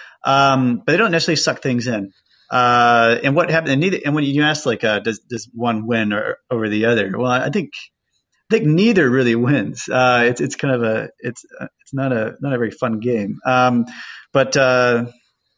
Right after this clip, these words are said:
essentially what happens is they just, they just, they just merge and, uh, into one super ma-, one, one more massive black hole. Um,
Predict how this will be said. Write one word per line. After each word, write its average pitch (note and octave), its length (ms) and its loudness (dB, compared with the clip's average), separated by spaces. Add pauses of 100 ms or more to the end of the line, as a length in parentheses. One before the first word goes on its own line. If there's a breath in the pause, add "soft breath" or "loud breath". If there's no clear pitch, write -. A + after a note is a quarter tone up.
(340)
essentially E3 340 -4
what B2+ 100 0
happens B2 300 -2
is G#2 100 -8
they A2 120 -2
just, A2+ 240 -4
they B2 100 0
just, D3+ 200 -6 (260)
they A#2 100 -6
just A#2+ 220 -6
merge A2 600 -2
and, G#2+ 220 -6
uh, G#2 360 -2
into A2 200 -2
one A#2 560 0
super B2 380 -2
ma-, G#2 280 -2
one, B2 400 0
one A#2+ 380 0
more A#2+ 260 0
massive A2 460 -2
black G#2+ 260 -4
hole. G#2+ 300 -2 (560 loud breath)
Um, G#2 500 0